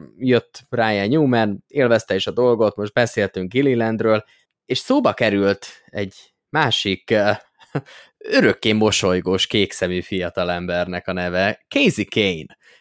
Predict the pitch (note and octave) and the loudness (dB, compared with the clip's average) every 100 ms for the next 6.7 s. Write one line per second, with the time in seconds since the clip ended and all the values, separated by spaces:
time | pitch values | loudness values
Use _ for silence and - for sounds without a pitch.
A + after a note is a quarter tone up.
0 | _ A#3+ D4 D3 C3+ B2 B2 - A#2 G2+ | _ -2 -2 0 2 4 2 2 0 0
1 | F#2 A#2 G3 A#3 - - D3 C3 B2+ B2+ | 2 2 2 0 -8 -2 2 4 4 2
2 | C#3 C3+ C3+ - B3 G3+ A#2+ G2+ G2 G2 | 4 6 4 4 2 4 2 4 2 2
3 | G#2 F#2 F#2 - G2+ C#3 C3 C3 A#2 A#2 | -2 -2 -4 0 -2 2 0 0 -2 0
4 | A#2 G#2+ - _ - C3+ G#2+ F#2+ G#2 G#2+ | 0 0 -12 _ -6 -4 -2 -2 -4 0
5 | G2+ F#2 F#2 F2+ - - F2+ F2 F2 F2+ | 0 0 0 -2 -4 -4 -4 -2 -4 -4
6 | F#2 F2+ F2+ F#2 G2 A#2 D#3+ | -4 0 0 0 0 0 0